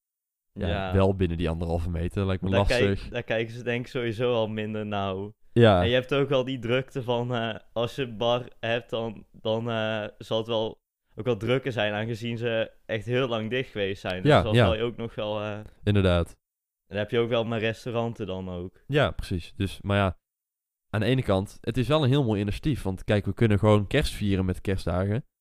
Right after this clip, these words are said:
Speaker 1: Ehm, weet je, we kunnen gewoon uit eten en de horeca kan open blijven. Hè, want die mensen, die, ja, die hebben echt een karige kerst. Dat vind ik best sneu eigenlijk. Maar ja, goed, hè, de
Speaker 2: Ja.
Speaker 1: volksgezondheid is natuurlijk ook, eh, <laughs> best belangrijk op zich.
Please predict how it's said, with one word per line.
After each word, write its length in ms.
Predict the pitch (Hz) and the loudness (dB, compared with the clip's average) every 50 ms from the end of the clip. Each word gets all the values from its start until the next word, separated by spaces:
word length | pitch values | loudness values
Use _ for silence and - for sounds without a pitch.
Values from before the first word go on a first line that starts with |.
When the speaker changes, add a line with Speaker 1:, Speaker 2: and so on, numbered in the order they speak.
| _ _ _ - | _ _ _ -4
Speaker 1:
Ehm, 480 | - - 107 107 104 104 104 101 98 95 - _ _ - - _ | 2 4 6 8 8 8 6 4 2 -2 -6 _ _ -20 -12 _
weet 140 | - 107 - | 0 2 4
je, 60 | - | 6
we 60 | 117 - | 6 6
kunnen 200 | - 113 107 107 | 6 8 8 8
gewoon 180 | 104 101 101 82 | 8 8 8 6
uit 20 | 98 120 | 6 6
eten 300 | 131 123 - 98 110 - | 6 6 4 2 0 2
en 120 | 185 175 | 4 6
de 60 | 120 | 6
horeca 400 | 104 123 156 196 226 - - 101 | 8 8 8 8 6 2 0 0
kan 180 | 85 98 95 90 | 0 0 2 2
open 200 | 98 95 87 90 | 2 2 2 2
blijven. 420 | 92 90 85 85 85 87 85 - - _ _ _ _ _ _ _ _ _ - - - - - | 2 2 2 2 2 0 -2 -4 -6 _ _ _ _ _ _ _ _ _ -20 -20 -20 -10 -2
Hè, 140 | - 120 143 | 2 4 4
want 120 | 156 131 | 4 4
die 100 | 127 131 | 2 4
mensen, 300 | 117 120 123 - - 110 | 4 4 4 2 0 -2
die, 220 | 110 117 110 101 87 | 0 0 2 2 4
ja, 180 | 131 123 95 | 4 4 4
die 100 | 87 98 | 6 6
hebben 180 | 113 110 107 92 | 6 6 6 4
echt 140 | - - - | 2 2 0
een 60 | 101 | 0
karige 340 | 120 107 95 95 95 90 87 | 0 0 2 0 0 -2 0
kerst. 320 | - 139 123 95 - - | 0 0 0 -2 -2 -4
Dat 100 | - 90 | -4 -4
vind 120 | 104 107 | -2 -2
ik 60 | 101 101 | 0 2
best 260 | 131 127 - - - | 2 0 0 -2 -2
sneu 260 | - 110 120 113 95 | 0 2 4 4 4
eigenlijk. 400 | 85 80 85 92 82 76 76 - _ _ _ _ _ _ _ _ _ - - _ - - - | 2 2 0 -2 -4 -6 -8 -8 _ _ _ _ _ _ _ _ _ -20 -20 _ -20 -6 0
Maar 100 | - 131 143 | 4 6 6
ja, 80 | 139 | 6
goed, 240 | 98 117 120 113 - | 6 6 4 4 4
hè, 120 | 104 98 | 2 2
de 80 | 104 104 | 2 2
Speaker 2:
Ja. 60 | 107 | 2
Speaker 1:
volksgezondheid 640 | 110 110 107 107 101 104 101 101 98 95 92 98 - | 0 0 0 0 2 2 2 4 4 4 4 4 2
is 60 | 90 | 0
natuurlijk 300 | 85 - - 80 80 - | -4 -4 -4 -4 -2 0
ook, 220 | 80 85 - - - | 0 -2 -2 -2 -4
eh, 140 | - - | -2 0
<laughs> 320 | - - 104 90 95 101 101 | 0 2 2 2 0 0 0
best 200 | 87 87 82 87 | 0 0 0 0
belangrijk 500 | 92 90 80 78 80 80 80 82 82 - | 0 0 0 0 -2 -2 -2 -2 -4 -4
op 120 | 87 80 - | -6 -8 -6
zich. 260 | - 85 80 95 | -4 -4 -4 -4